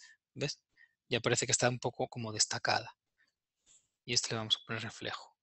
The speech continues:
A ver qué hace. Aquí se ve el reflejo, aquí abajito.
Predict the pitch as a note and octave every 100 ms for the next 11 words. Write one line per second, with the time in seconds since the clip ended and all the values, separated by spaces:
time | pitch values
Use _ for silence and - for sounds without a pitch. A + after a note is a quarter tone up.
0 | _ C3 A#2 - A#2 - - _ _ _
1 | _ _ _ _ _ - _ _ _ -
2 | - D#3 D3+ C#3 C3+ C3+ C#3+ C3 - -
3 | B2+ A#2 B2+ -